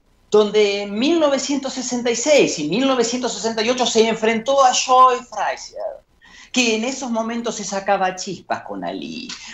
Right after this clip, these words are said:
un monstruo del boxeo, y pese a que Ringo perdió con él, en la primera de las dos peleas lo tiró dos veces a la lona.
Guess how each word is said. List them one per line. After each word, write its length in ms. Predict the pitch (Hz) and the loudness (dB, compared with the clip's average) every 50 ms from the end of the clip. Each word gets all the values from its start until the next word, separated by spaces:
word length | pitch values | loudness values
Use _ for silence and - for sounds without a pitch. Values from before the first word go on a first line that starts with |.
| - - | -6 2
un 320 | - 180 196 190 180 180 196 | 4 6 8 8 8 8 10
monstruo 880 | 208 208 202 180 156 147 131 - - - 135 120 123 113 110 107 113 | 10 10 8 8 6 4 -2 -6 -8 -8 -6 -4 -2 0 0 0 0
del 180 | 113 123 117 117 | -2 -2 -2 -2
boxeo, 800 | 120 120 120 - - - 180 160 131 117 107 101 95 104 - - _ - - _ - | -2 -4 -2 -2 0 2 2 2 0 -2 -2 -4 -6 -8 -10 -12 _ -20 -20 _ -6
y 640 | - 185 180 170 165 165 160 160 156 156 - - - _ _ _ - | -2 0 0 0 0 -2 -2 -4 -6 -8 -10 -14 -20 _ _ _ -2
pese 300 | 185 170 - - 180 165 | 0 0 0 0 -2 -2
a 100 | 165 - | -2 -2
que 120 | 170 170 | -4 -4
Ringo 460 | - 185 208 233 240 233 233 226 226 | -4 -4 -4 -4 -2 -2 -2 -2 -2
perdió 520 | 220 190 175 175 180 196 240 277 240 - - | -2 -4 -4 -4 -4 -2 2 2 2 0 0
con 240 | 110 107 104 104 | -6 -6 -4 -4
él, 420 | 98 95 90 78 78 80 - - - _ _ _ _ _ _ _ _ _ _ _ _ - | -6 -6 -8 -8 -8 -10 -12 -12 -14 _ _ _ _ _ _ _ _ _ _ _ _ -2
en 200 | 143 143 139 131 | 0 2 2 4
la 160 | 131 131 127 | 4 4 2
primera 480 | 135 135 135 135 151 180 202 208 202 180 | 2 0 0 0 0 0 0 2 0 0
de 100 | 156 143 | 0 -2
las 160 | 135 - 117 | -4 -4 -4
dos 160 | 139 165 170 | -4 -6 -6
peleas 640 | - - 143 131 123 127 156 190 202 175 - - - _ _ _ _ _ | -4 -4 -4 -2 -2 -2 -2 -2 -2 -4 -8 -12 -14 _ _ _ _ _
lo 240 | - 120 139 135 135 | 0 2 2 2 2
tiró 280 | - 135 131 143 165 165 | 2 2 4 4 4 4
dos 280 | - 180 196 190 170 | 2 0 -2 -2 -2
veces 360 | 156 170 180 - 196 185 - | -4 -4 -4 -4 -6 -6 -4
a 60 | 190 185 | 0 2
la 100 | 185 180 | 2 2
lona. 500 | 165 135 110 98 95 92 82 - - | 2 0 -2 -4 -4 -6 -8 -10 -14